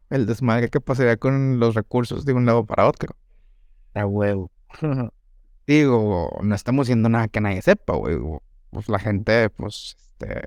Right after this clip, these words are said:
Speaker 1: el atentado con el exdirector de Derecho no fue porque el vato <laughs> fuera el más legal.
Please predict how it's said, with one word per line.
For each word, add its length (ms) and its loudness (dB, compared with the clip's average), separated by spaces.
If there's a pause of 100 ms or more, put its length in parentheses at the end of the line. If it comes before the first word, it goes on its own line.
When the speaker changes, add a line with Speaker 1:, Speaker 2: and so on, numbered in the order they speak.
(340)
Speaker 1:
el 140 0
atentado 520 0
con 140 0
el 200 2
exdirector 640 0
de 120 2
Derecho 420 2
no 120 0
fue 140 -6
porque 300 -4
el 60 -8
vato 460 0
<laughs> 220 -8
fuera 180 -2
el 60 -2
más 180 -4
legal. 360 2